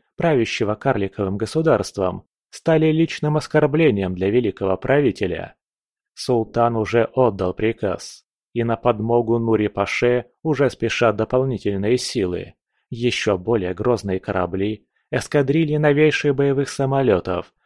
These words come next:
способных нести тактическое ядерное вооружение. Словом,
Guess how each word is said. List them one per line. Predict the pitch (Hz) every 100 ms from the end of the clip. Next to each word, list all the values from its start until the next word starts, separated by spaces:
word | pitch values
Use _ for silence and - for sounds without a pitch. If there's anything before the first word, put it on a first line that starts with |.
| _
способных | - - 131 - 98 101 -
нести | 113 - 110
тактическое | 110 - - 117 - - 101
ядерное | 117 117 101 98 101
вооружение. | 101 120 143 160 127 92 87 80 - _ _ _ _ _
Словом, | - 104 113 143 151 139 131